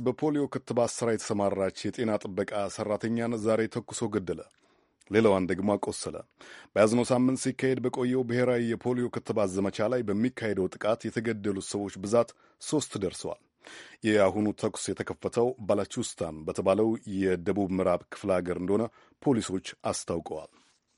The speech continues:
የቀድሞው የዩናይትድ ስቴትስ ምክትል ፕሬዚዳንት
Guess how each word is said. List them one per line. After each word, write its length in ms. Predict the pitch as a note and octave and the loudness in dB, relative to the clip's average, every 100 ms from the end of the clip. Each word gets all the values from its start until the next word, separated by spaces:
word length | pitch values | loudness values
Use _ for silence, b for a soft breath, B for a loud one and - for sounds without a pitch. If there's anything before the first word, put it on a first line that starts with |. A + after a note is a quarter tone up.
| _ _ _ _ _ _ _ b b b b b b - | _ _ _ _ _ _ _ b b b b b b 8
የቀድሞው 500 | C#3 C#3 C#3+ C3+ C#3+ | 8 10 6 6 6
የዩናይትድ 500 | C#3 C3+ C3+ - B2 | 6 6 4 2 -4
ስቴትስ 280 | - C3+ B2+ | 0 0 2
ምክትል 400 | B2+ C3+ - B2 | 0 0 0 0
ፕሬዚዳንት 520 | A2+ A#2 A2 A2 G#2+ | 4 4 4 4 2